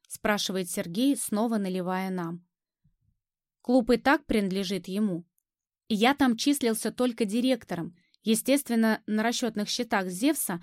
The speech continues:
были мои деньги. Отец никогда не вкладывался в него, но и никогда не претендовал на прибыль.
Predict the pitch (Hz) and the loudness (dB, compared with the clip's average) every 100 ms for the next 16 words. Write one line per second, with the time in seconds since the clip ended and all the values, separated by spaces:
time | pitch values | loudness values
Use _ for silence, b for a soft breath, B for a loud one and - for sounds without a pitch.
0 | b b 185 240 240 240 269 294 175 180 | b b 0 2 4 4 6 6 6 0
1 | 196 170 - - _ _ 196 185 233 226 | -2 -4 -8 -16 _ _ -6 0 0 2
2 | 226 208 208 175 190 262 233 - 196 233 | 0 0 -4 -2 0 2 2 0 -2 0
3 | 220 185 175 190 175 185 170 175 - _ | 0 -2 -6 -6 -6 -6 -6 -8 -12 _
4 | _ - 220 214 208 196 208 185 226 247 | _ 0 2 4 2 0 -4 -2 2 2
5 | 226 214 208 208 202 196 240 240 220 - | 0 -4 -2 -2 -2 0 0 0 0 0
6 | 269 214 175 | 0 0 -2